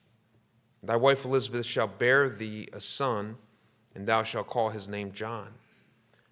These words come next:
Now, I don't know when Zechariah was praying for his wife to have a child,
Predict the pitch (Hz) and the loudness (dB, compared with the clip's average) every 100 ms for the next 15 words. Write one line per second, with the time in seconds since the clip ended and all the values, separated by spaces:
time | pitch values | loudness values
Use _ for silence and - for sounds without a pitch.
0 | - 202 - - 254 214 127 110 107 104 | -4 0 2 6 6 4 0 0 -2 -2
1 | 98 101 101 98 - _ 110 113 107 98 | -2 -4 -4 -8 -16 _ -6 -4 -4 -4
2 | 104 104 101 95 95 - - 113 135 185 | -2 0 -2 -4 -10 -12 -4 0 2 2
3 | 113 131 156 - - 104 101 104 107 - | -4 -8 -12 -12 -8 -6 -6 -4 -4 -4
4 | 95 104 95 - 110 151 160 127 - | -6 -6 -6 -8 -6 -6 -8 -12 -16